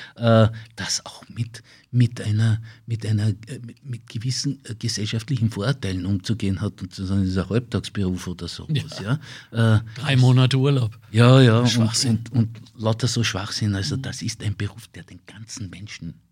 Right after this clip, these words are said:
Speaker 1: fordert.
Speaker 2: So ist es.
Speaker 1: Massiv fordert, ja.
Speaker 2: Ja.
Speaker 1: Und, äh, und einer der schwersten <laughs> Berufe überhaupt. Aber es gibt, Gott sei Dank, äh, diese, äh,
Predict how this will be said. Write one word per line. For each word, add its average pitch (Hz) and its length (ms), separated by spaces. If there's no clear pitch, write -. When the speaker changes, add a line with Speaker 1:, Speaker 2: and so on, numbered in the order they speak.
Speaker 1:
fordert. - 600
Speaker 2:
So - 200
ist 101 160
es. 92 60
Speaker 1:
Massiv - 680
fordert, - 600
ja. 85 100
Speaker 2:
Ja. 127 100
Speaker 1:
Und, 110 520
äh, 101 380
und - 240
einer 98 200
der 95 120
schwersten 98 400
<laughs> 98 80
Berufe 180 280
überhaupt. 113 480
Aber 95 520
es 107 240
gibt, - 320
Gott - 220
sei 107 100
Dank, 107 360
äh, 104 220
diese, 107 380
äh, 95 240